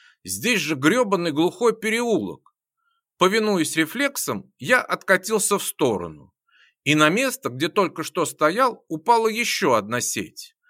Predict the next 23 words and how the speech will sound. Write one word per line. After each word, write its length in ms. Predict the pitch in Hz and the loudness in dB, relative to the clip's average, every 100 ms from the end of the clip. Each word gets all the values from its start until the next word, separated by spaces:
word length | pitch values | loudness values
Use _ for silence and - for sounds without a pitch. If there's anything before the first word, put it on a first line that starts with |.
| _ _ - | _ _ -4
Магнитные 600 | 120 160 190 185 185 143 | -2 0 0 0 -2 -6
утяжелители 800 | 131 147 135 170 254 - 131 104 | -4 -4 -2 -4 -6 -8 -8 -6
стукнулись 720 | - - 254 196 147 127 - | -8 -2 -2 -2 -6 -4 -4
об 140 | 123 | 0
асфальт 500 | 127 - 240 247 247 _ _ - | 0 0 0 -2 -4 _ _ -4
и 80 | |
бессильно 580 | 175 160 156 - 247 214 | -4 -2 -2 -2 -2 -2
остались 680 | - 135 127 170 165 151 - | 0 -2 0 2 2 0 0
лежать, 520 | 165 139 107 78 - - | -2 2 0 -2 -8 -12
упустив 540 | 131 131 127 - 190 | -6 -6 -6 -6 -2
добычу. 600 | 139 127 110 98 - - _ _ _ _ _ - | 2 2 0 -6 -8 -20 _ _ _ _ _ -6
Вырвав 460 | 127 214 165 143 | 4 4 4 0
лепесток 580 | 151 147 160 - 262 - | -2 -2 -6 -2 -4 -4
из 140 | - 143 | -2 0
остатков 580 | 151 - 156 131 131 120 | 0 2 0 2 -4 -2
дрона, 440 | 185 247 208 98 _ _ _ | 0 0 -2 -8 _ _ _
я 180 | 123 233 | -2 0
бросился 600 | 180 202 202 170 139 135 | 2 2 2 0 -4 -6
в 80 | - | -2
подкате 560 | 135 131 - 240 240 | -2 0 0 0 0
за 180 | 139 123 | 0 0
борт 400 | 131 160 190 - | 2 0 -2 0
Тайгана. 680 | 165 151 131 113 87 78 65 | 2 2 2 0 0 -6 -18